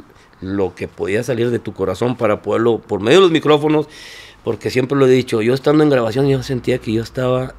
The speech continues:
en el baile con la gente. Yo no estaba pensando que estaba en el estudio nervioso porque estoy en el estudio, no. No, en el estudio estaba entregando yo lo que sentía, mi, mi feeling,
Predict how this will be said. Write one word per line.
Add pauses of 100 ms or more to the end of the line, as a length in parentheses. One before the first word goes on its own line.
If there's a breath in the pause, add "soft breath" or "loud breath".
en
el
baile
con
la
gente. (600 loud breath)
Yo
no
estaba
pensando
que
estaba
en
el
estudio
nervioso
porque
estoy
en
el
estudio,
no. (520 loud breath)
No,
en
el
estudio
estaba
entregando
yo
lo
que
sentía,
mi, (340 loud breath)
mi
feeling,